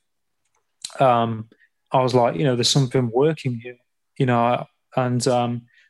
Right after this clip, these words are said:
I had a really good friend of mine called Mark Dawes, who's a really great guy. He's ex-Royal Navy,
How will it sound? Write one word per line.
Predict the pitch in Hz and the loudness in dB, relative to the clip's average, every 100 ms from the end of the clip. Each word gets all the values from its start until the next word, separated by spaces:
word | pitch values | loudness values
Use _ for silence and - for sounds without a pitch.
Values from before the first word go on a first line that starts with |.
| _ _ | _ _
I | 123 | -4
had | 139 | 0
a | |
really | 139 139 | 2 2
good | 139 | 0
friend | - 135 135 | -2 -4 -2
of | |
mine | 123 123 | 0 0
called | 131 123 | 0 -2
Mark | 127 123 - | -2 -4 -4
Dawes, | 143 135 123 117 107 - - - | -2 0 0 -4 -4 -4 -6 -6
who's | 131 | -2
a | 120 - _ _ _ | -2 -6 _ _ _
really | 139 123 | -2 -2
great | 123 127 117 | 0 -2 0
guy. | 117 123 120 113 | 0 2 2 0
He's | 117 120 | -2 -2
ex-Royal | 120 - - 135 123 113 | -2 -4 -4 -2 -2 0
Navy, | 120 135 120 117 113 | 0 0 0 -2 -4